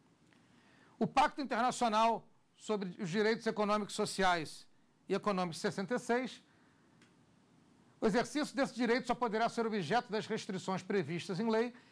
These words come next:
que sejam necessárias em uma sociedade democrática ao interesse da segurança nacional ou da ordem pública ou para proteger os direitos e as liberdades alheias. Na essência, aquilo que se falou na, na,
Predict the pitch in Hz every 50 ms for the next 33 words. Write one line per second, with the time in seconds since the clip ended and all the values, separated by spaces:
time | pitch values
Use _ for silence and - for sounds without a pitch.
0 | _ - - 233 - 277 262 233 262 262 254 - 247 247 240 - 233 240 240 240
1 | 180 226 233 233 226 - 226 160 - 214 190 214 220 185 165 180 226 214 208 -
2 | - - 180 190 208 220 - - 254 208 - 254 262 254 - - - - - -
3 | _ - 247 294 302 302 311 311 - - 285 262 226 220 247 285 311 302 302 -
4 | 285 233 233 240 - - 262 196 214 214 208 247 285 247 - - 240 226 233 220
5 | - - 214 190 196 202 226 233 - - 269 294 302 277 214 240 208 214 233 240
6 | 165 170 196 202 185 - - - 190 208 220 190 226 247 - 247 240 240 - -
7 | - - - - 247 302 349 359 349 - 285 277 269 269 - 277 269 - 269 233
8 | 202 151 165 247 262 269 240 180 220 233 196 214 233 262 277 196 269 220 202 254
9 | 233 220 247 208 208 220 151 156 160 196 208 220 226 208 208 180 247 247 208 190
10 | 190 185 175 165 - - - - - _ - 226 277 294 247 - - 294 311 302
11 | 262 - - 156 - - - - _ - 202 196 - - - 202 226 226 233 190
12 | - - 233 - 285 285 254 208 208 214 233 247 - - - _ _ _ _ 220
13 | 208 202 202 214 240 - - - - - - _ _ _ _ _ _ _ _ _
14 | _ _ _ _ 196 190 190 190 185 175 170 160 151 139 139 -